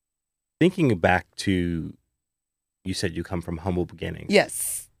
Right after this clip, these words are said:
Speaker 2: From the
Speaker 1: Wha-,
Speaker 2: hood.
Speaker 1: <laughs> well, from, I know. Well, that's, that, that's code. We're talking about the hood. From the hood in Dallas, right?
Speaker 2: Yes, in
Speaker 1: Okay,
Speaker 2: Dallas.
Speaker 1: done.
Speaker 2: Yes.
Speaker 1: Let's be real.
Speaker 2: <laughs>
Speaker 1: What does it mean,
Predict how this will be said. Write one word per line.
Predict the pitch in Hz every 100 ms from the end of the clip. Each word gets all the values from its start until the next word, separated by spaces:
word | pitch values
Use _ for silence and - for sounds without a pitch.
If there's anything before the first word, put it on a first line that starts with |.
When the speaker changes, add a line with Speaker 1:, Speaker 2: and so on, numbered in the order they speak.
| _ _ _
Speaker 2:
From | 208 175
the | -
Speaker 1:
Wha-, |
Speaker 2:
hood. | 180 147 - -
Speaker 1:
<laughs> | -
well, | 165 - -
from, | 127 131 - - -
I | 123
know. | 123 - - - -
Well, | 143 127
that's, | - 147
that, | 143 120
that's | 147 -
code. | - 135 107 90 -
We're | 117
talking | 123 139 135
about | 123 107
the | 104
hood. | 104 87 82 _ _ _ _ _ -
From | 117
the | 117
hood | 120 113 98 92
in | 101
Dallas, | 98 92 87 78
right? | 98 101
Speaker 2:
Yes, | 254 233 226
in | 226
Speaker 1:
Okay, | 240
Speaker 2:
Dallas. | 285 269 285 247 240
Speaker 1:
done. | 113 104 90 82
Speaker 2:
Yes. | 226 226 226 - 110
Speaker 1:
Let's | 113
be | 113 98
real. | - - -
Speaker 2:
<laughs> | 415 - 349 - 311 320 - - _ _ _ _ _ _
Speaker 1:
What | - 107 160
does | 135 120
it | 127
mean, | 110 107 107 104 85